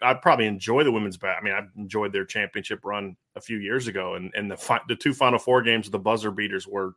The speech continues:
tremendous. But I just like baseball more. I mean, I've, I've always been a baseball fan. I,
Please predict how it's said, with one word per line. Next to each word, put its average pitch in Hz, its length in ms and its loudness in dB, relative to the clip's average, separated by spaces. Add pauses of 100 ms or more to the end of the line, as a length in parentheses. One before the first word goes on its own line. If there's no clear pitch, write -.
tremendous. 107 580 -2 (960)
But 127 180 6
I 139 240 8 (260)
just 120 240 -2
like 110 220 2
baseball 110 440 -2
more. 95 220 -8
I 107 40 -8
mean, 101 120 -2
I've, 95 220 -2
I've 98 140 -4
always 101 180 -2
been 101 120 -6
a 95 40 -4
baseball 98 420 -4
fan. 101 280 0
I, 95 140 -2